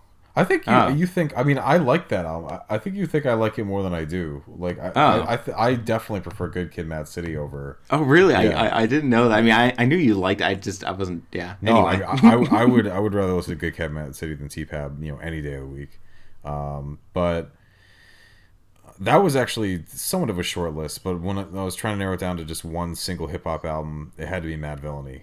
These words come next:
Speaker 1: Like, that just has been,
Speaker 2: Oh,
Speaker 1: it has
Speaker 2: okay.
Speaker 1: been my favorite hip-hop album for, I mean,
Speaker 2: God,
Speaker 1: God
Speaker 2: the
Speaker 1: knows how
Speaker 2: fucking,
Speaker 1: long.
Speaker 2: the, the fucking production on Curls, like, the, that, that, I love that beat in Curls. That's, I mean, I, th-,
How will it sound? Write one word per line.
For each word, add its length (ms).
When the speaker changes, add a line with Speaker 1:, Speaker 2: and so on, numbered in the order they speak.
Speaker 1:
Like, 280
that 240
just 180
has 140
been, 120
Speaker 2:
Oh, 240
Speaker 1:
it 60
has 60
Speaker 2:
okay. 80
Speaker 1:
been 100
my 160
favorite 300
hip-hop 320
album 260
for, 380
I 80
mean, 260
Speaker 2:
God, 240
Speaker 1:
God 240
Speaker 2:
the 60
Speaker 1:
knows 160
how 80
Speaker 2:
fucking, 260
Speaker 1:
long. 100
Speaker 2:
the, 140
the 60
fucking 280
production 400
on 100
Curls, 680
like, 160
the, 200
that, 240
that, 320
I 80
love 440
that 260
beat 200
in 140
Curls. 480
That's, 300
I 60
mean, 240
I, 60
th-, 100